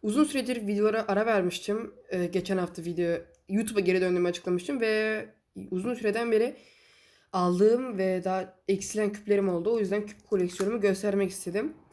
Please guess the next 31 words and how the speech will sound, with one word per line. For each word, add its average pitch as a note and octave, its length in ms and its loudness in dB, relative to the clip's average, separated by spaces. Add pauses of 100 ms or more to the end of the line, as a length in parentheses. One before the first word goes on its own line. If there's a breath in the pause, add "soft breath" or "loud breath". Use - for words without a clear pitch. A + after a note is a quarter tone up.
(420 soft breath)
Şimdi A#3+ 180 -4
öncelikle A#3 300 0
iki - 160 -8
tane B3+ 180 4
haberim A3+ 400 2
var, A#3 160 0
sonra A3+ 400 0
videoya F3+ 260 2
geçeceğim. F#3+ 520 -2 (460 loud breath)
İlk C#4+ 180 4
haberimiz, B3+ 460 4
zaten B3 320 0
ben B3 100 0
bunu A#3+ 180 2
bayağı A3+ 220 6
önceden F#3+ 360 2
de F3+ 80 0
söylemiştim. F#3 680 -2 (500 soft breath)
Bin C#4 140 4
abonede A#3+ 400 4
bir C4 60 -2
çekilişimiz A3 600 0
olacak F3+ 480 -2
ama G#3 160 0
şu G#3 180 -4
an A#3+ 60 0
altı A3 300 -4
yüz G#3 80 -2
yetmiş G#3+ 280 -4
beş A3 180 0
aboneyiz. F3+ 580 0